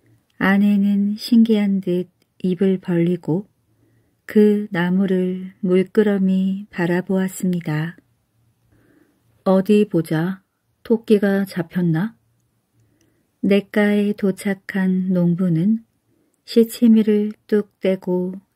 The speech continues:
쳐놓은 그물을 건져 올렸답니다. 설마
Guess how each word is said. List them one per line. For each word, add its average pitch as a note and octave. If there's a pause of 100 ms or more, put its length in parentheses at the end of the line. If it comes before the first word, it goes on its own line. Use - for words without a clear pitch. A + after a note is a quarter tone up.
(100)
쳐놓은 A3
그물을 F3+ (140)
건져 E3+
올렸답니다. F3 (1120)
설마 E3+